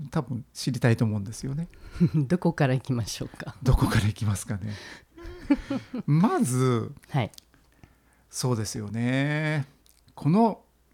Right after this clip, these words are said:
Speaker 1: 体を維持するために、これも何回ももう聞いてますけど、
Speaker 2: はい。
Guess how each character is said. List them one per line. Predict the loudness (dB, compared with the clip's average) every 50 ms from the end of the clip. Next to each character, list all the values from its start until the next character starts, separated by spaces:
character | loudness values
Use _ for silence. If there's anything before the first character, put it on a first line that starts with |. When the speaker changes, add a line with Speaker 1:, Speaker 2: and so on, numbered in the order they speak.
| _ _ _
Speaker 1:
体 | -6 -2 0 0 0 2 2 2
を | 2 2 0
維 | -2 -2 -2 0
持 | 0 -2 -2
す | -2 -4 -4
る | -4 -4
た | -4 -4 -2
め | -2 -4
に、 | -4 -6 -8 -6
こ | -4 -2
れ | 0
も | 2 2
何 | 4 4 4
回 | 4 4
も | 4 4 2
も | 2 0 -2
う |
聞 | -2 -4 -4
い | 2
て | 6 6
ま | 6 6
す | 6 4
け | 0 0
ど、 | 2 2 0 0 -2 -8 -14 -20 _ -6 0
Speaker 2:
は | 2 2
い。 | 2